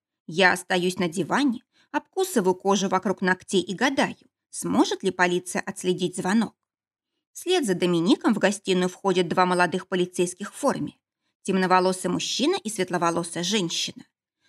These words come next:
Доминик жестом приглашает их сесть на диван, а сам садится рядом со мной. Неожиданно до меня доходит. Если тот, кто звонил, живет на нашей улице, он обязательно увидит полицейскую машину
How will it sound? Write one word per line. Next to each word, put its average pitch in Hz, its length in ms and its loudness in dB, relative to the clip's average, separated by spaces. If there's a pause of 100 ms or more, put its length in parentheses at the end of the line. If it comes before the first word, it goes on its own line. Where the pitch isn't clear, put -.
(120)
Доминик 320 460 2
жестом 180 380 -2
приглашает 185 640 0
их 180 100 -10
сесть 185 240 0
на 185 100 -2
диван, 196 420 -4 (300)
а 196 100 0
сам 185 260 0
садится 185 420 -2
рядом 175 260 0
со 202 180 -2
мной. 240 300 2 (540)
Неожиданно 180 680 2
до 175 120 0
меня 170 240 2
доходит. - 500 -4 (440)
Если 196 320 0
тот, 190 260 -2
кто - 180 -4
звонил, 202 460 4
живет 180 340 2
на 175 120 2
нашей 175 360 0
улице, - 520 -4 (380)
он 381 200 4
обязательно 196 760 0
увидит 190 360 0
полицейскую 180 600 -2
машину 175 540 -2